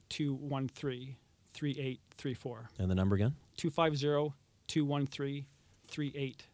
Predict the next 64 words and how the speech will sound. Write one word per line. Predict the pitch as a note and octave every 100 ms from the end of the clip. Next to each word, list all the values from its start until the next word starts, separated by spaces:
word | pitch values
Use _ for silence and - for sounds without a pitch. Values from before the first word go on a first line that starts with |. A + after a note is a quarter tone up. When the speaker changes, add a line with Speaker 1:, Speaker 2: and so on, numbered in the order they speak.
| -
Speaker 1:
Three, | - C3
four. | - - B2 - - -
Speaker 2:
Yeah, | G#2+ F#2+
now, | G2 G2 F#2+ G2
um, | G2+ F#2+ F#2+ F#2 F#2+ G#2
we | G2+ G#2
talked | F#2+ A2 B2+
about | A2 G#2 A#2
the, | A2 G2 F#2+ F#2+
uh, | F2+
septic | F2+ - - G#2+
holding | G2+ G2+ G#2
tank | F#2+ F#2+
for | - F#2+
a |
little | F2 E2+
bit, | F2+ -
but | F#2+
for | - G2+
those | G#2+ D3
who | F3+
don't | D3+ E3 C#3
know, | C3 G#2+
or, | F2+ F2+ A#2 G2+
uh, |
you | G2 A2+
know, | F#2+
city | - B2+
folk | B2 A2+ G#2+
that | - F#2+
are | F#2+
<laughs> | -
coming | B2 B2
out, | A#2 G#2+ - - - -
uh, | G2 G2 -
and | G#2 G2+
having | G#2+ A2+
to | A2
understand | G2+ - G#2+ G#2 G2+
another | G2 G2+ G#2+
area | G#2 G2+ G2 G2
of | G#2 F2+ F2
maintenance, | G2+ G#2 G2+ F2+ - - - -
of | -
course, | C#3 A#2
this | - B2
is | A2+
something | A#2 A2
that | G2
needs | G2+ G#2
to | F2+
be | F#2+
pumped | G#2 F#2
out | G2 E2+
every | D#2+
once | D#2+ E2+
in | -
a |
while. | C#4
Speaker 1:
Right, | D3 D#3
yeah, | G3
and, | D3+ E3+ D#3+
you | G3
know | E3+